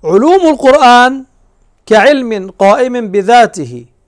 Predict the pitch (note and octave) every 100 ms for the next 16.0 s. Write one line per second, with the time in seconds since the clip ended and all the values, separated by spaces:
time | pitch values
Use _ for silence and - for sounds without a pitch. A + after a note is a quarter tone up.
0 | _ _ _ _ _ _ _ _ _ _
1 | _ _ _ _ _ _ _ _ _ _
2 | _ _ _ _ _ _ _ _ _ _
3 | _ _ _ _ _ _ _ _ _ _
4 | _ _ _ - D#3+ B3 D4+ A3+ D#3+ D3
5 | _ C4+ D4 A3+ A#3 G3+ F#3 G#3+ G#3+ A3+
6 | B3 A3+ G3 A#3+ C#4 D4+ C4+ _ _ _
7 | _ _ _ _ _ _ _ _ _ _
8 | _ _ _ _ _ _ _ _ _ _
9 | _ _ _ _ _ _ _ _ _ C4
10 | D4 C#4+ D4 B3+ C#4 - C4+ C#4+ E4 -
11 | _ _ _ _ _ _ _ _ _ _
12 | _ - D4 B3 C#3 B2+ - G#3+ A#3 A3
13 | G#3 F#3+ G3 F3+ D#3 F3+ F#3 G#3 A3 C#4
14 | G#3 B3 - G3+ F#3+ F3+ - G#3+ - G3
15 | A3 A3 G3+ G#3+ F#3+ E3 C3+ A#2+ -